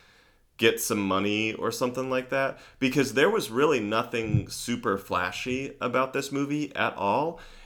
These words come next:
And it really just did rely on some of those, like, bigger names to put in good performances. Like, the movie was really bland, but honestly, like,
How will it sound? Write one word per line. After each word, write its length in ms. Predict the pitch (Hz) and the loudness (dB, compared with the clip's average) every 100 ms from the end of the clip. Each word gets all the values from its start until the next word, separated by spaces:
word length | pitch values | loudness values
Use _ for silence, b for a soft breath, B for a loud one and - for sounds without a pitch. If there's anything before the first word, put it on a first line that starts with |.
| B - | B 0
And 500 | 131 131 131 120 120 b b b b _ - _ - | 4 4 4 0 -6 b b b b _ -20 _ 2
it 160 | 151 143 | 4 4
really 340 | 135 156 160 | 4 4 4
just 320 | 135 143 139 | 2 0 0
did 200 | - 131 | 2 2
rely 440 | 120 117 107 110 113 | 2 2 4 4 2
on 160 | 110 | 0
some 220 | 107 110 | -2 -4
of 180 | 107 101 | -4 -6
those, 380 | 95 101 101 101 | -2 -2 -2 -2
like, 400 | 104 95 85 - _ _ - 107 | -2 -2 -4 -14 _ _ -20 -2
bigger 260 | 120 113 113 | 0 0 2
names 400 | 104 95 104 - | 2 2 0 -4
to 80 | |
put 300 | 98 - 110 | -10 -2 0
in 400 | 104 101 95 95 - - | 2 2 0 -4 -12 -2
good 200 | 101 - | -2 0
performances. 720 | 87 - 90 87 - 65 - | -8 -4 -4 -4 -8 -8 -2
Like, 260 | 123 107 - B B B B B B | 2 0 -2 B B B B B B
the 100 | 139 | 4
movie 340 | 139 143 165 190 | 6 6 4 2
was 220 | 175 147 | 2 0
really 200 | 151 160 | 0 -2
bland, 480 | 139 117 120 156 156 | 0 2 2 0 -2
but 140 | 127 | -2
honestly, 400 | - 113 143 160 156 | 2 2 2 0 0
like, 320 | 120 95 | 0 -2